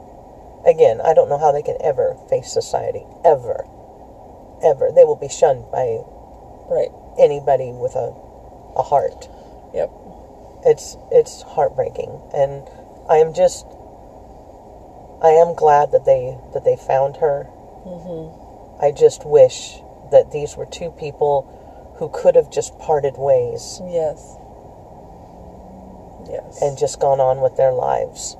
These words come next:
Speaker 2: Right. Yep.
Speaker 1: It breaks my heart. And I just really hope that, that anybody out there who is in a relationship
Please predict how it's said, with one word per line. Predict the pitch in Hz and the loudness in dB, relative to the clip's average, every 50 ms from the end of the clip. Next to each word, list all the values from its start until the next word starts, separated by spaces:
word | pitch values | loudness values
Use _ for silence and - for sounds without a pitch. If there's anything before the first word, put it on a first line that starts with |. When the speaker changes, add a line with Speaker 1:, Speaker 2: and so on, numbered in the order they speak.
| - - - | -20 -20 -10
Speaker 2:
Right. | - 160 160 156 - - - - - - - - - - - - - - - - - - - - - - - - - - - | -6 -4 -2 -2 -4 -6 -10 -20 -20 -20 -20 -20 -20 -20 -20 -20 -20 -20 -20 -20 -20 -20 -20 -20 -20 -20 -20 -20 -20 -18 -12
Yep. | 160 165 165 - - - - - - - - - - - - - - - - - - - - - - - - - - - - - | -8 -6 -6 -6 -8 -14 -20 -20 -20 -20 -20 -20 -20 -20 -20 -20 -20 -20 -20 -20 -20 -20 -20 -20 -20 -20 -20 -20 -20 -20 -10 -8
Speaker 1:
It | 147 139 - | -8 -6 2
breaks | - 139 135 - - - - | 2 2 2 2 -8 -6 -4
my | 143 143 | -4 -4
heart. | 143 139 139 123 120 123 - - - - | -2 0 0 0 0 -4 -8 -8 -4 -4
And | 151 151 | 0 2
I | 156 - | 2 2
just | - - 202 196 - - | 2 0 -2 -6 -6 -6
really | - 539 - 523 - - | -2 0 2 2 2 0
hope | - - - 453 - - - | 2 2 2 2 2 2 0
that, | - 571 554 - - - - - - - - - - - - - - - - - - - - - - - - - - | 2 2 2 2 0 -12 -20 -20 -20 -20 -20 -20 -20 -20 -20 -20 -20 -20 -20 -20 -20 -20 -20 -20 -20 -20 -20 -14 2
that | - 508 - - - | 2 2 2 2 4
anybody | 170 175 190 226 214 180 - 147 135 139 - - | 4 4 6 4 2 4 2 2 2 0 -2 0
out | 139 143 139 135 - | 2 2 2 4 2
there | 147 143 135 | 2 2 2
who | 131 147 147 143 | 2 0 2 2
is | 147 139 139 - - | 2 0 0 -6 2
in | - - - 156 143 - | 4 4 4 4 4 0
a | 165 | 0
relationship | 156 147 - 151 - - 139 135 - - - 135 123 - - - 127 120 | 4 4 2 6 6 4 4 4 -4 -10 -10 -10 -10 -6 0 0 0 0